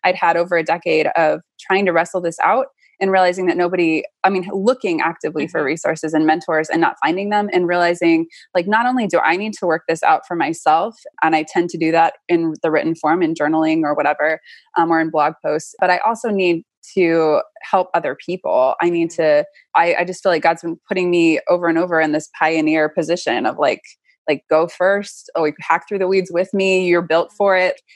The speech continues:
Speaker 1: and that'll, that'll help everybody else too, as it helps you." And so writing it, the book was partly to give a product, but it was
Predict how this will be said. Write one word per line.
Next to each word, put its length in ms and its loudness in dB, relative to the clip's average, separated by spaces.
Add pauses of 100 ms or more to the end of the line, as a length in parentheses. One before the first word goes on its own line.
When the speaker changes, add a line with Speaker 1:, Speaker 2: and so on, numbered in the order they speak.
(100)
Speaker 1:
and 160 2
that'll, 460 2 (140)
that'll 240 2
help 200 -2
everybody 440 -2
else 280 0
too, 500 0
as 180 2
it 120 -6
helps 260 -2
you." 160 -4
And 160 0
so 260 2 (300)
writing 360 0
it, 180 -2
the 80 2
book 260 0
was 260 -2 (440)
partly 560 0 (160)
to 120 -2
give 280 2
a 80 0
product, 480 0
but 100 4
it 80 2
was 160 -4